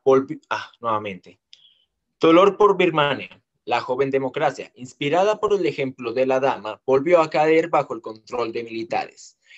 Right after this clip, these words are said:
La situación en Birmania ha dado desde el lunes una preocupante vuelta de tuerca que amenaza seriamente los prometedores avances de la transición democrática, emprendida en dos mil once, con el golpe de Estado que regresó al estado de detención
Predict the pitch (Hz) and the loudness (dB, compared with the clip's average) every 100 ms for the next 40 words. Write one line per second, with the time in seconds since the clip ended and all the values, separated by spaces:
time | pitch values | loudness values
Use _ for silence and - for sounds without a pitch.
0 | - - 104 107 - 107 107 123 113 113 | -16 -8 -6 -6 -8 -6 -6 -6 -8 -4
1 | 117 117 147 143 123 123 - 127 135 143 | -4 -2 0 0 0 -2 -2 0 2 2
2 | 143 151 143 135 127 123 151 143 117 117 | 2 2 2 2 0 -4 -4 -4 -4 -8
3 | - 170 175 175 175 170 135 135 135 135 | -8 -4 0 0 0 -2 0 2 2 2
4 | 131 131 127 131 131 131 135 175 170 - | 2 4 2 4 4 4 2 2 2 2
5 | 98 - 104 104 110 131 131 123 - 104 | -8 -4 -4 -4 -2 -4 -2 -6 -4 -2
6 | 107 123 143 139 147 143 156 156 160 147 | 0 0 -2 2 2 4 2 2 0 0
7 | 143 151 139 139 139 143 135 131 123 - | 2 2 6 6 6 4 2 2 0 -4
8 | 127 135 131 123 120 - 117 - 107 - | 2 2 4 2 2 0 -6 -8 -14 -6
9 | 107 104 104 98 147 165 - - 90 _ | -6 -6 -10 -4 -2 -2 -4 -8 -10 _
10 | _ - 139 151 156 151 147 135 139 135 | _ -2 -2 2 0 0 2 4 2 2
11 | 110 101 98 135 139 - 80 82 - 175 | -2 -2 -2 -2 -2 -6 -10 -10 2 2
12 | 180 175 160 135 127 123 123 131 156 139 | 4 0 2 2 2 0 0 0 2 4
13 | 151 - 185 139 117 101 - 117 120 120 | 2 2 2 2 -2 -4 -4 0 0 0
14 | 120 131 135 147 135 98 139 139 143 131 | -4 -4 0 -2 -2 -2 -2 -2 -8 -6
15 | 147 151 | -2 -2